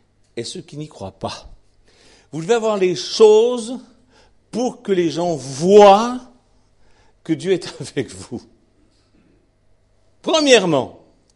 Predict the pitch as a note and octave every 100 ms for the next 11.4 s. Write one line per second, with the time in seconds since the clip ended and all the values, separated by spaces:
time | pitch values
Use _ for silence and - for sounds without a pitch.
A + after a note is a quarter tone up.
0 | - A#2 A2 A2+ G#2 - _ - F3+ F3+
1 | C4 C#4+ C4 G#3 F3+ D#3 - C4+ D4 B3+
2 | - - A#3+ G3 - E3 F3 F3+ F3 E3+
3 | F3 E3 D#3+ C3+ C#3 B2 A#2+ F2 _ _
4 | _ _ _ _ - B2+ F#3+ G3+ A3+ A3+
5 | A#3 A3 A#3+ A#3 B3+ D4 F#4 - _ _
6 | - D3+ D3+ D3 B2 F3 C4+ C4 G#3+ G3
7 | A3 C4 - - - _ - - C#4+ C#4+
8 | D4+ D4 C4 B3 C#4+ D#4 A3 - _ _
9 | _ _ - B2 - B2+ - - _ _
10 | _ _ _ _ - - G#3+ A3 C4 C4
11 | C#4 C#4+ A3+ E3